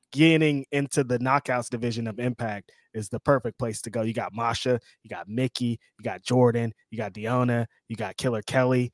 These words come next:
you got, uh, s-, uh, Kylan just signed, who she wrestled. Like, this is like, you're getting thrown to the wolves. She's gonna be able to show, because we talked about it before also, people kinda have this perception of who she is. Like, she came in as a dancer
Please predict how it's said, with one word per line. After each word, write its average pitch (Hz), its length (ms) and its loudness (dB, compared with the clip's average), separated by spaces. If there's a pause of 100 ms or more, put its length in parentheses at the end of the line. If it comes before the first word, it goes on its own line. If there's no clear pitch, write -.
(240)
you 120 100 -4
got, 107 380 -2 (180)
uh, 107 340 -4 (140)
s-, - 220 -4 (100)
uh, 107 180 -8 (100)
Kylan 139 440 6
just 131 220 2
signed, 127 400 2
who 123 120 2
she - 180 -2
wrestled. 117 420 0
Like, 110 260 -4 (380)
this 160 200 8
is 151 220 8
like, 117 420 0 (260)
you're 147 120 6
getting 160 240 8
thrown 147 300 8
to 147 100 4
the 120 120 2
wolves. 135 360 6
She's 160 160 4
gonna 170 200 4
be 143 140 4
able 131 180 4
to 120 80 0
show, 131 460 6 (340)
because 143 280 2
we 165 80 4
talked 170 240 6
about 147 220 6
it 123 60 -2
before 127 340 0
also, 139 320 2
people 165 260 -2
kinda 135 200 -2
have 131 140 0
this 117 140 -6
perception 117 540 -6
of 107 100 -8
who 120 100 -2
she 117 240 -6
is. 110 220 -6
Like, 98 200 -8 (200)
she - 100 -10
came 131 240 2
in 120 100 2
as 117 140 0
a 117 60 0
dancer 113 680 -2